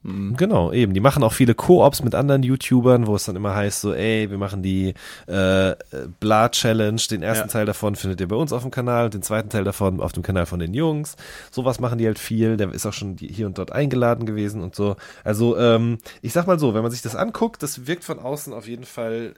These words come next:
Speaker 2: auf eine schöne Art und Weise unprofessionell und gleichzeitig aber irgendwie doch, äh, so regelmäßig und irgendwie mit, mit Grips dahinter, dass, dass ich mir schon vorstellen kann, dass diese Zahlen or-, originär gewachsen
Speaker 1: Hm.
Speaker 2: sind oder entstanden sind, wie du es schön gesagt hast gerade.
Speaker 1: <laughs>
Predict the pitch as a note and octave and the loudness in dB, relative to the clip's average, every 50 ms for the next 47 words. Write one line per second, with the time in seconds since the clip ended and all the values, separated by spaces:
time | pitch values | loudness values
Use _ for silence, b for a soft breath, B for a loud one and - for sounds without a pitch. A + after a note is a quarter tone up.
0 | _ _ - A#2 - - A#2 - - D3+ D#3 E3 D#3 - B2+ C3+ C3 C#3+ B2+ A#2+ | _ _ -16 -16 -14 -12 -12 -10 -8 -8 -8 -8 -8 -8 -8 -10 -10 -10 -12 -10
1 | A#2+ A2+ G#2+ G#2+ A#2 - - F3+ G3+ - - - D#3 - E3 D#3 - D3+ C#3+ C#3 | -8 -8 -8 -8 -8 -8 -8 -8 -10 -10 -12 -14 -12 -12 -12 -12 -10 -10 -10 -8
2 | C#3 C#3+ D3+ G#2+ F#2 A2+ - A#2 A2+ C3 C#3 - - B2+ A#2 - A#2+ G#2 G2+ D2+ | -8 -8 -8 -8 -10 -12 -12 -10 -10 -10 -12 -12 -12 -14 -14 -14 -14 -14 -12 -12
3 | F2 G#2+ G#2 - G#2+ E2+ F#2+ G2 G2+ - B B B B B B B B B B | -12 -12 -12 -12 -10 -6 -6 -6 -6 -8 B B B B B B B B B B
4 | G#2+ G2+ G2 F#2+ F#2+ F#2 F2+ - B B B B B B B - - B2 C3 C#3+ | 0 2 4 4 2 2 0 -2 B B B B B B B -4 0 2 2 4
5 | D3 G#2+ A#2 A#2 C3 C#3+ C#3+ D3+ C#3 B2+ A#2 A#2+ B2+ - - A#2 - A2+ G#2+ C#2 | 2 2 0 0 -2 -2 0 -2 -2 -2 -2 -2 -2 -4 -6 -8 -8 -6 -4 -2
6 | G#2 G#2+ A2 G#2 G#2+ A2 A2 G#2+ G#2 _ - G#2+ G#2+ - _ - - C3 - - | 0 0 0 0 0 -2 0 -2 -4 _ -8 -12 -12 -12 _ -6 -4 -2 -2 0
7 | - A#2+ G#2+ A2+ A2+ A2+ B2 G#2 F2+ G2+ - - - - G2+ - - - G#2+ G2 | 0 0 0 0 0 0 0 -2 -2 -2 -4 -6 -6 -6 -6 -6 -4 -2 -2 -2
8 | - - - - - A2+ G#2+ - F#2+ F2+ - G2+ - F2+ - - F#2 E2 E2 - | 0 -2 -2 0 0 -2 -2 -2 -4 -4 -4 -4 -4 -4 -4 -6 -6 -6 -6 -4
9 | - F#2 F#2+ F#2 F2+ F2+ F#2 - - E2+ F2 - - - - F#2 - F#2+ F2+ - | -2 0 0 0 0 0 -2 -6 -6 -6 -6 -6 -6 -6 -6 -4 -4 -6 -6 -4
10 | F2 F2+ F2+ F#2 F2+ F#2 G#2 G#2+ G#2 G2+ E2+ E2+ G2 - - - A2+ D#2+ D2 D2 | -4 -2 0 2 2 2 2 0 -2 -2 -4 -4 -6 -6 -4 -4 -4 -4 -6 -8
11 | D2 D2 C#2+ C#2 - - - E2 D#2+ E2 - - - F2+ F2+ E2+ D#2 D2+ C#2 A#1+ | -10 -10 -10 -10 -10 -10 -10 -8 -8 -6 -6 -6 -6 -6 -8 -8 -10 -14 -16 -16
12 | - - D2 C2+ - - E2 D#2+ D2 C#2+ C#2 D2 D#2+ D#2 - - - - - - | -16 -16 -16 -16 -14 -12 -12 -10 -10 -10 -10 -10 -10 -12 -12 -16 -20 -20 -20 -20
13 | - - - _ _ b b b b b b b b b b b b | -20 -20 -20 _ _ b b b b b b b b b b b b